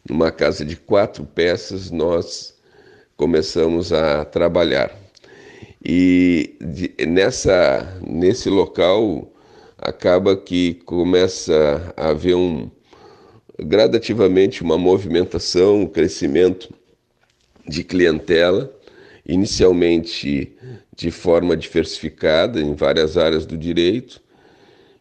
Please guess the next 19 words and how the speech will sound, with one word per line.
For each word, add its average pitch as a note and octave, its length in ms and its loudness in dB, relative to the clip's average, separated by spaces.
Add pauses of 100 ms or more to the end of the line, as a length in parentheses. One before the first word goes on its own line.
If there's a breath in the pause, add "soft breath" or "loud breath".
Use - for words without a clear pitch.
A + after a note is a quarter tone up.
e F#2+ 220 0
na G2 240 2
sequência G2+ 1120 0
acaba F#2+ 960 0
que - 160 -16
começa F2 720 0
a F#2 60 0
surgir F#2 340 -4
um G2+ 160 0
volume F#2+ 540 0
significativo G2+ 1040 -4 (640 soft breath)
de F#2 100 -8
demandas F2+ 600 2
na E2 120 0
área F#2 200 4
do E2 120 -4
direito F2+ 480 0
do G2 120 -12
trabalho. D2 560 0